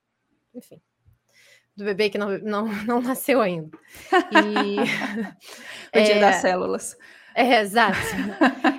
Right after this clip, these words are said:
Speaker 1: E teve pronunciamento até do Papa, né, falando sobre isso. E é, e é sempre muito interessante a gente perceber como existe um discurso, como a Pri falou, né? Existe o discurso por esse bebê que vai nascer,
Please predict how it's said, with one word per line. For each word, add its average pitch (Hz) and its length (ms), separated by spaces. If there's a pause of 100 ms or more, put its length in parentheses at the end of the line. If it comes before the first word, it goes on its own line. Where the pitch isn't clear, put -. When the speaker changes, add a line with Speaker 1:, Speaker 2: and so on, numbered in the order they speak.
(140)
Speaker 1:
E 247 60
teve 320 220
pronunciamento 311 640
até 302 140
do 392 120
Papa, 269 460
né, 208 160
falando 220 380
sobre 240 260
isso. 180 260
E 214 40
é, 233 240
e 233 120
é 247 60
sempre 302 240
muito 339 220
interessante 339 580
a 220 40
gente 226 220
perceber 214 440
como 233 240
existe 262 260
um 320 100
discurso, 262 640
como 254 180
a 254 60
Pri 277 140
falou, 262 360
né? 185 160
Existe 233 280
o 277 60
discurso 247 360
por 247 120
esse 226 200
bebê 262 440 (480)
que 254 100
vai 294 240
nascer, 311 680